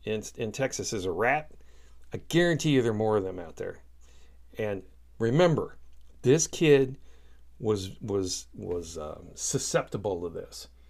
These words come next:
He was, if I'm not mistaken, what I'm seeing here is he, he was a product of a drug-addicted, dysfunctional mother who lost her custody to his grandparents,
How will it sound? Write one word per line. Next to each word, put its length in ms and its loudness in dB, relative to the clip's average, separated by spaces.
He 400 -2
was, 680 0
if 160 -10
I'm 200 0
not 220 -2
mistaken, 600 -4
what 440 -2
I'm 180 -2
seeing 300 -2
here 160 -2
is 100 -8
he, 180 -2
he 220 -4
was 180 -2
a 60 0
product 880 0
of 160 -6
a 80 0
drug-addicted, 1000 0
dysfunctional 800 2
mother 440 -4
who 200 -2
lost 360 4
her 80 -2
custody 640 -4
to 180 -6
his 220 -2
grandparents, 1080 -4